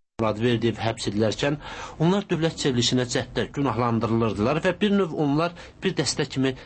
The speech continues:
təqdim edilirdi. Ancaq sonradan cinayət işi ayrıldı və bir sıra məhkəmələr keçirildi. Fikrət Yusuf qanunsuz silah gəzdirməkdə ittiham edilərək,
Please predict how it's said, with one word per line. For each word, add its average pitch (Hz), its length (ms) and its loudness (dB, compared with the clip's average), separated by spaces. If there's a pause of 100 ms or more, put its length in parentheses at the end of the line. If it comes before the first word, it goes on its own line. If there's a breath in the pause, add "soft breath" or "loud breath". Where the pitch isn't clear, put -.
(180)
təqdim 117 340 0
edilirdi. 82 380 -4 (320 loud breath)
Ancaq 226 180 4
sonradan 196 560 2
cinayət 156 380 0
işi 120 100 -4
ayrıldı 113 460 2
və 151 160 2
bir 170 100 0
sıra 147 240 2
məhkəmələr 113 560 0
keçirildi. 90 540 -2
Fikrət 170 340 0
Yusuf 147 300 0 (100)
qanunsuz 135 480 0
silah 135 220 0
gəzdirməkdə 123 500 2
ittiham 120 320 0
edilərək, 113 400 0